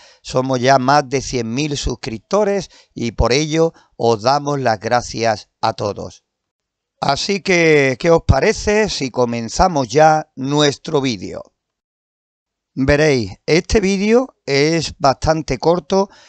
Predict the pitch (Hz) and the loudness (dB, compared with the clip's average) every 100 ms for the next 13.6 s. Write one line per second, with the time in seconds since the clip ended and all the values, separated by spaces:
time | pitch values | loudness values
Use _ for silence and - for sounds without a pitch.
0 | _ - 135 127 127 139 156 143 139 139 | _ 0 2 4 4 4 2 0 0 2
1 | 135 139 131 135 143 135 135 151 143 160 | 4 2 2 -2 0 0 0 -2 -2 0
2 | 139 131 110 - 120 113 123 123 117 156 | 0 -2 -6 -4 -2 -2 -2 0 2 2
3 | 165 - 123 120 151 147 135 123 117 117 | 2 -2 -4 -4 -4 -2 0 0 0 -4
4 | 107 135 135 113 127 - 127 127 123 120 | 0 0 0 -4 -6 -2 -4 -2 0 2
5 | 120 110 113 107 110 98 - 90 82 78 | 0 -2 -8 -2 -2 -2 -6 -8 -10 -16
6 | 71 _ _ _ _ _ _ _ 196 147 | -18 _ _ _ _ _ _ _ -2 2
7 | 160 202 202 - 208 196 - 190 - - | 4 4 2 -2 -2 -4 -2 -2 -2 2
8 | 208 - - 151 151 170 170 - 131 - | 2 2 -2 0 0 -4 -6 -6 -4 -4
9 | 107 101 - 95 - _ - _ - 113 | -6 -8 -12 -12 -14 _ -20 _ -6 -2
10 | 143 214 277 302 _ 170 156 143 - 190 | 2 4 2 0 _ -2 0 -4 2 4
11 | 165 175 180 156 151 131 131 147 135 123 | 4 2 -2 0 0 2 4 2 0 0
12 | 117 117 110 190 208 127 110 - 170 185 | -4 -4 0 0 2 0 0 -2 0 0
13 | 185 135 123 131 160 165 | 0 0 2 2 2 -2